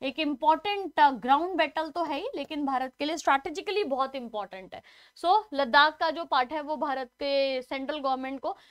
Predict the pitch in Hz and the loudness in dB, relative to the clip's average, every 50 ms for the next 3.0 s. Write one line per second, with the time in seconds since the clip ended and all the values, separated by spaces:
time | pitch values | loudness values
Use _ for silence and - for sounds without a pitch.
0 | _ _ - - 302 320 320 392 392 440 415 349 320 311 320 311 359 294 320 311 | _ _ -2 0 0 0 0 -2 -2 -4 -4 -4 -2 -4 -2 -4 -4 -4 -4 -4
1 | 311 285 277 294 294 269 - _ _ - 226 240 269 269 - 247 240 240 240 233 | -4 -4 -4 -4 -6 -8 -10 _ _ -8 -6 -6 -6 -2 0 0 0 0 0 -4
2 | 247 247 247 240 240 240 233 226 226 262 294 285 247 233 233 330 415 494 - | -6 -6 -6 -8 -8 -8 -6 -6 -6 -6 -8 -8 -10 -8 -6 -6 -6 -8 -8